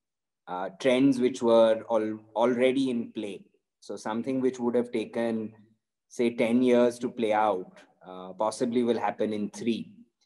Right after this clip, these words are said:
So I, I like to look at this year as a year which fundamentally changed the gears of, of transformation. And, you know, I think it's important to understand what this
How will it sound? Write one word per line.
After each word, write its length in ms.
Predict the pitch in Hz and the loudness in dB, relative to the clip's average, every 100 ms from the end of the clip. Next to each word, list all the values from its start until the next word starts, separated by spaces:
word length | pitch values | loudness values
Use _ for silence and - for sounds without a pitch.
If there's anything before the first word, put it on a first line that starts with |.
| _ _ - | _ _ -8
So 200 | - 147 | 2 4
I, 220 | 151 170 | 6 2
I 140 | 139 175 | 0 0
like 320 | 185 180 180 | 0 -2 -4
to 80 | 196 | -4
look 240 | 156 151 | -4 -2
at 200 | 170 160 - - _ | -2 -2 -8 -20 _
this 280 | 123 135 131 | -8 -8 -6
year 320 | 123 123 139 143 | -4 0 0 0
as 160 | 135 | -2
a 80 | 139 | -4
year 400 | 117 113 123 135 | -4 -4 -2 -2
which 200 | 135 131 | -6 -8
fundamentally 1160 | - 104 113 127 127 123 120 120 123 120 117 - - - _ _ _ | -12 -10 -6 -6 -6 -8 -6 -6 -4 -4 -6 -14 -20 -20 _ _ _
changed 520 | - 131 135 143 139 127 | -2 0 2 0 0 -2
the 60 | |
gears 500 | 120 117 120 127 123 | 0 2 4 4 4
of, 180 | 120 110 - - | 0 -2 -10 -8
of 200 | 107 - | -8 -6
transformation. 920 | 104 101 98 117 113 113 - 92 87 87 104 | -8 -8 -10 -6 -4 -4 -6 -14 -16 -20 -10
And, 380 | 107 117 120 120 - - _ _ _ _ - | -6 -2 -2 -2 -12 -20 _ _ _ _ 0
you 100 | 139 | 4
know, 260 | 170 160 - - - _ _ _ _ - | 6 4 -4 -20 -20 _ _ _ _ -8
I 100 | 127 | -4
think 180 | 170 | -4
it's 120 | 175 165 | -4 -4
important 520 | 127 127 127 160 156 | -2 -2 -2 -4 -4
to 120 | 160 | -2
understand 840 | 117 117 127 - 135 135 143 143 - - - - _ _ _ - | -2 -4 -8 -6 -6 -4 -4 -6 -10 -20 -20 -20 _ _ _ -20
what 540 | 104 104 143 165 165 147 | -10 0 2 2 0 4
this 460 | 160 160 - - | 4 4 -8 -18